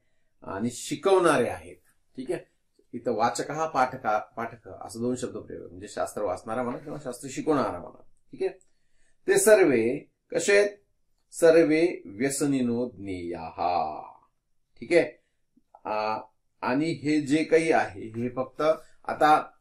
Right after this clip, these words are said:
शास्त्र जो वाचतो, म्हणजे जो अभ्यास करतो आणि जो शिकवतो, अशा दोघांनी पण काय केले, त्याचं फक्त वाचण्याशी संबंध आहे, याचं शिकवण्याशी.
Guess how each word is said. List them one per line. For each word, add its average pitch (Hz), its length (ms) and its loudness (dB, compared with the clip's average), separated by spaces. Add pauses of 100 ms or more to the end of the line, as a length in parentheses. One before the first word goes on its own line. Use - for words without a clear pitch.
(260)
शास्त्र 143 280 0
जो 156 220 0
वाचतो, 127 320 -2
म्हणजे 101 220 -10
जो 143 220 -4 (380)
अभ्यास 135 400 -2
करतो 123 220 -12
आणि 117 180 -8
जो 143 120 -2
शिकवतो, - 580 0 (400)
अशा 170 220 -2
दोघांनी 160 440 2
पण 170 180 -2
काय 170 120 2
केले, 151 260 -4
त्याचं 151 320 -6
फक्त 131 240 -8
वाचण्याशी 143 800 0
संबंध 139 440 -4
आहे, 147 120 -2
याचं 143 160 -4
शिकवण्याशी. 120 580 -6